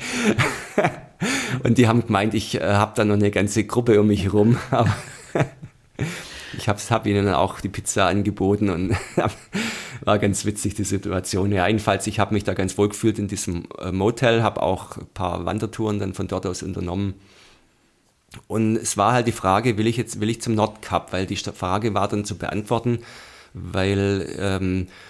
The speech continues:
den acht-, nächsten hundert Kilometer musste ich's entscheiden, fahre ich diesen Stich dann noch nach Norden hoch zum Kap oder wende ich mich nach, äh, Richtung Westen, direkt nach Alta. Und gerade in dem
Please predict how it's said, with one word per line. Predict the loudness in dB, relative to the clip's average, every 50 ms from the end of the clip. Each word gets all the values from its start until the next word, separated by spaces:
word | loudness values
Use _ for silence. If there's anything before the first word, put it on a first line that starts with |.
| -16 -4 0
den | 0 2
acht-, | 2 0 0 2
nächsten | 2 2 2 2 2 0 2
hundert | 2 2 2 2
Kilometer | 2 2 2 4 4 4 4 4 2
musste | 0 0 0 -2 -2 -4
ich's | -6 -6
entscheiden, | -6 -6 -4 -2 0 0 2 0 0 0 0 0 0 -2 -8 -14 -20 -20 -20 -20 -20 -20 _
fahre | -4 0 2 2 2 2
ich | 0
diesen | -2 -4 -2 -2 -4 -4
Stich | -2 -4 -4 -2 -4 -4 -4 -6 -4
dann | -2 0 2 2 2 0 0 -2 -2 -2
noch | -2 -2 -2 -4
nach | -4 -4 -2
Norden | 0 0 0 0 0 -2 -4 -4 -2
hoch | 0 2 2 0 0 -2
zum | -4 -2 -2 -2 -4
Kap | 0 0 0 0 0 -4 -14 -14 -18 -20 -20 -20 _ -8
oder | -2 0 0 0 0 0 0
wende | 2 0 0 0 -2
ich | -2
mich | -2 -2 -2 -4 -4
nach, | -2 -2 -2 -2 -4 -10
äh, | -12 -10 -6 -4 -4 -4 -4 -4
Richtung | -6 -8 -6 -6 -6 -4
Westen, | -4 -4 -4 -4 -6 -4 -4 -4 -4 -4 -8 -18 -20 -20 -20 -20 -20 -20 -10 -8
direkt | -4 -4 -4 -6 -4 -8
nach | -8 -8 -4 -4
Alta. | -2 -2 -2 -2 -2 -2 -2 0 0 -2 -4 -8 -18 -20 -20 -20 -20 -20 -12 -4
Und | -2 -2 0
gerade | 2 2 2 4 2
in | 0 2
dem | 2 2 2 2 0 0 -2 -2